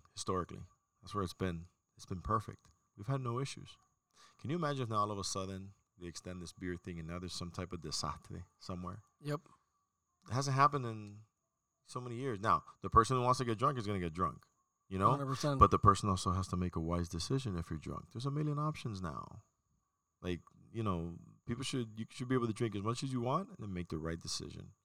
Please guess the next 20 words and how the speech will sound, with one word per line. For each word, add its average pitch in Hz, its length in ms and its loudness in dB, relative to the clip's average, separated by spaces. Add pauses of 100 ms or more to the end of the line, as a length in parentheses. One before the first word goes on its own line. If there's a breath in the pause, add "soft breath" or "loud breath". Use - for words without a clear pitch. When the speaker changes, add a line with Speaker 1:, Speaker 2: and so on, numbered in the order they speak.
(100)
Speaker 1:
or 82 80 -6
help 90 240 -6
somebody 95 320 -4
with 107 200 2
you 127 80 -4
who's 85 140 -6
gonna 82 140 -12
help 80 180 -10
you 80 80 -16
make 73 120 -18
the 76 100 -12
right 71 160 -12
decision. - 340 -10 (200)
Speaker 2:
Yep. 147 100 -2
Speaker 1:
You 139 40 2
know 95 60 -2
what 92 100 0
I 87 60 -4
mean? 107 220 -4
But, 95 180 2